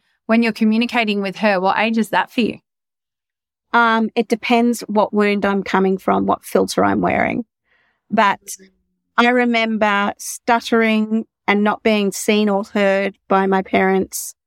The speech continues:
Speaker 2: And this is not having a go at my parents, but I, for myself, my taking in responsibility, she can be two, three, four. And then if I'm in my wound, she's usually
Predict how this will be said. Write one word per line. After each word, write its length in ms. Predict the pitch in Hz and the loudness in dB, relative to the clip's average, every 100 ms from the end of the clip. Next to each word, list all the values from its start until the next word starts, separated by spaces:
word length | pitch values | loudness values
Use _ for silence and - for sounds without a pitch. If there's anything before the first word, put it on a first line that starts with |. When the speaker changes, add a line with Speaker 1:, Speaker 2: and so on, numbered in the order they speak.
| _ _ _ _ _ | _ _ _ _ _
Speaker 2:
And 180 | - 220 | 0 2
this 160 | 220 | 2
is 140 | 240 208 | 0 2
not 260 | 214 202 - | 0 0 -4
having 260 | 208 202 190 | -4 0 0
a 60 | |
go 240 | - 202 202 | 0 0 0
at 100 | - | 0
my 160 | 190 | -4
parents, 480 | 190 185 185 - - - | -2 -2 -2 -4 -6 -2
but 140 | - | 0
I, 120 | 202 196 | 0 -2
for 180 | - | 0
myself, 680 | 208 190 202 - 240 202 - _ _ _ _ | 0 0 -2 0 0 0 -8 _ _ _ _
my 180 | 214 226 | 0 0
taking 360 | - 240 220 208 | 2 0 2 0
in 140 | 202 | 2
responsibility, 800 | 196 185 - 196 - 185 185 185 | 0 -2 -2 -2 0 0 2 0
she 180 | - - | -2 -2
can 140 | 226 | 0
be 120 | 202 | 0
two, 340 | 190 - 262 269 | -2 -2 -2 -2
three, 320 | - 240 233 | -2 -2 -2
four. 340 | - 233 254 466 - _ _ _ - | -2 0 2 -2 -8 _ _ _ -2
And 160 | 226 220 | 0 2
then 160 | 208 | 0
if 160 | 208 - | -2 0
I'm 180 | 214 214 | 0 2
in 140 | 220 | 2
my 160 | 214 208 | 0 0
wound, 560 | 202 202 208 208 190 - - | 0 -2 -2 -6 -10 -10 -6
she's 400 | - 208 190 202 | -2 0 0 0
usually 480 | 202 190 208 196 | -2 -2 -2 -2